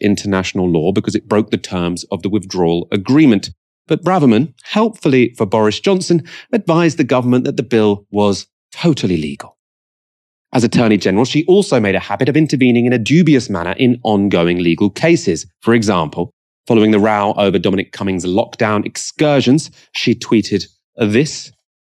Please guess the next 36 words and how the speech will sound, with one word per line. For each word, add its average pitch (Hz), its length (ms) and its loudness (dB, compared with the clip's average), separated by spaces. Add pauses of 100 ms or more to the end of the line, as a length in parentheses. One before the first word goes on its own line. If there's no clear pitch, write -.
(360)
"Protecting 170 600 0
one's 170 340 2
family 170 360 2
is 139 120 4
what 175 220 0
any 180 280 2
good 170 340 -2
parent 175 380 2
does. 160 400 0 (380)
The 92 80 -2
ten 120 320 2
Downing 117 320 2
Street - 280 -2
statement 131 460 0
clarifies 135 640 0
the 120 80 2
situation, 127 680 0 (260)
and 107 100 0
it 104 100 0
is 107 140 -4
wholly 143 640 2
inappropriate 143 840 0 (320)
to 110 140 0
politicise 82 680 -2
it." - 120 -2
So - 80 -2
this 120 160 0
was 113 100 0
the 95 60 -4
person 101 440 0 (480)
who 113 100 2
really 110 140 2
was 101 200 0
in 101 80 -2
charge 98 400 -2
of, 90 220 -4